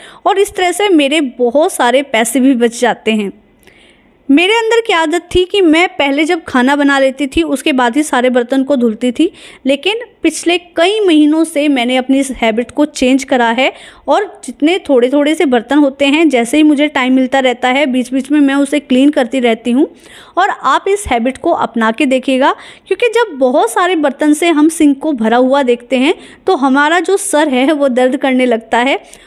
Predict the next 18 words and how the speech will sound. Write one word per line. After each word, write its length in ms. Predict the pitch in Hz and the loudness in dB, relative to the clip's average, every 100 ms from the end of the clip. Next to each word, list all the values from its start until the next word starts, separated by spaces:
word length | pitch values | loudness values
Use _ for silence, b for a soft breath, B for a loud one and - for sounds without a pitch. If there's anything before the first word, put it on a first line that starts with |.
| B 330 | B -2
और 80 | |
अगर 200 | 403 427 | 0 2
आप 140 | 415 392 | 0 0
देखेंगे 360 | 359 320 339 359 | -4 0 2 2
कि 120 | 349 | 2
हमारे 340 | 392 262 254 320 | 0 2 0 0
सिंक 280 | 320 302 | 0 2
में 140 | 302 320 | 2 0
तो 120 | 349 | 0
बर्तन 380 | 254 214 254 269 | 0 -2 0 2
ही 120 | 302 | 2
नहीं 280 | 285 277 294 | 2 2 2
है, 120 | 320 | 0
सिर्फ 200 | 320 277 | -2 0
दो 160 | 247 254 | 0 2
तीन 180 | 320 | 2
बर्तन 360 | 285 269 269 262 | 2 0 -2 0
हैं, 180 | 262 | 0